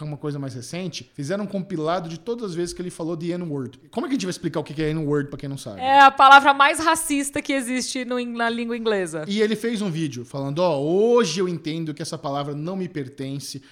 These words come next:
Speaker 1: que mesmo eu ten-, eu não, não direcionei ela a ninguém. Eu tava falando sobre a palavra. Eu falava: é uma palavra diferente, é uma palavra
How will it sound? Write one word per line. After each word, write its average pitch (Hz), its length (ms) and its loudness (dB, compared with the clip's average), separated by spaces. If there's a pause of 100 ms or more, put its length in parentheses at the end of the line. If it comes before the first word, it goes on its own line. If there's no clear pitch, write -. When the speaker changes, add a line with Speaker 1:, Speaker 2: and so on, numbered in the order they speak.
(180)
Speaker 1:
que 175 100 -6
mesmo 196 380 -4
eu 196 80 -2
ten-, 190 260 -8
eu 156 120 -6
não, 175 200 -4 (280)
não 170 200 -4
direcionei 175 540 -4
ela 160 140 0
a - 20 -2
ninguém. 160 420 -2
Eu 131 160 -8
tava 160 400 -2
falando 196 540 -2
sobre 208 340 -4
a 202 40 -2
palavra. 131 520 -4
Eu 120 60 -20
falava: 147 320 -2
é 151 80 -4
uma 202 160 -2
palavra 170 500 -2
diferente, 165 600 -4
é 139 40 -6
uma 139 60 -8
palavra 160 480 -2